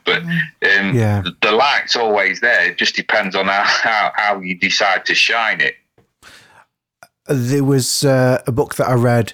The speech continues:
Speaker 3: a while ago, Rick, and that was talking about, um,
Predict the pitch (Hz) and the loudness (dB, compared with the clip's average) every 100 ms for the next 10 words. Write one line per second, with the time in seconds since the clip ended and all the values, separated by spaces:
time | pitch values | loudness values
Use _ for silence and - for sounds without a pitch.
0 | _ 127 117 117 110 110 113 110 107 123 | _ -2 2 2 2 2 2 0 0 0
1 | 110 - - - 120 101 117 - 123 117 | 0 -2 -6 -4 -2 0 -2 -2 0 0
2 | - 113 110 117 110 113 - - _ 120 | 0 -2 0 2 0 -2 -10 -20 _ -2
3 | 113 113 107 | 2 2 2